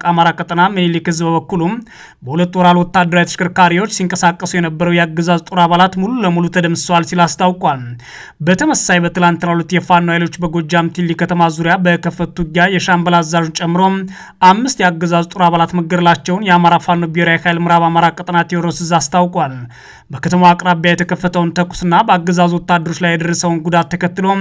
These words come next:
የአድማ ብተናና የሚኒሻ አባላት አንድ ነዋሪን ገድለዋል፣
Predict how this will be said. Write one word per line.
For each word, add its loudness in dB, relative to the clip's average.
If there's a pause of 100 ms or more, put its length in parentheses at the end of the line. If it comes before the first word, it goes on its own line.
(480)
የአድማ 4
ብተናና 2
የሚኒሻ 0
አባላት 2 (100)
አንድ 4
ነዋሪን 4
ገድለዋል፣ 4